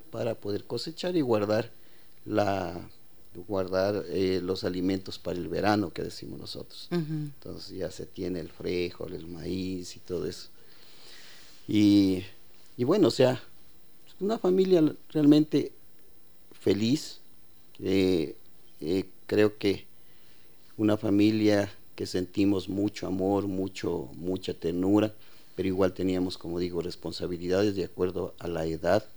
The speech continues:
Speaker 2: Ujú.
Speaker 1: que teníamos nosotros de niños.
Speaker 2: ¿Cuál es el recuerdo más preciado que tiene usted de esa época, de sus días en el campo con su familia, con sus hermanos?
Speaker 1: Bueno, el recuerdo más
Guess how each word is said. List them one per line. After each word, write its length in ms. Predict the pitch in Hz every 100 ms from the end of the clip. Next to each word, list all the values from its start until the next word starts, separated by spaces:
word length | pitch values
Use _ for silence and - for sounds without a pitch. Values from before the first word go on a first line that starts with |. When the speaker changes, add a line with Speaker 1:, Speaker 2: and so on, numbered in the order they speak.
| - 185
Speaker 2:
Ujú. 320 | 165 - 147 120
Speaker 1:
que 400 | - - - - -
teníamos 520 | - 90 87 87 90
nosotros 440 | 95 117 107 104
de 60 | 127
niños. 420 | 196 139 101 - - - - - - - - -
Speaker 2:
¿Cuál 240 | 247 247
es 360 | 233 220 - -
el 200 | 190 175
recuerdo 480 | 180 - 185 180 175
más 240 | 175 175
preciado 600 | - 170 170 - 180 165
que 120 | - 156
tiene 260 | 160 165
usted 300 | 151 - 160
de 80 | 156
esa 240 | 151 147 151
época, 460 | 143 139 - 135 - - - - - - - -
de 100 | 170
sus 220 | 165 165
días 400 | 170 170 156 143
en 100 | 160
el 200 | 156 156 -
campo 340 | 147 139 147
con 200 | - 147
su 140 | -
familia, 600 | 131 147 147 143 139 139
con 100 | 139
sus 220 | 135 - -
hermanos? 580 | 135 131 127 123 - - - - - - - 110
Speaker 1:
Bueno, 320 | 107 104 104
el 160 | 95 104
recuerdo 680 | 101 - - 127 147 139 117
más 300 | 113 127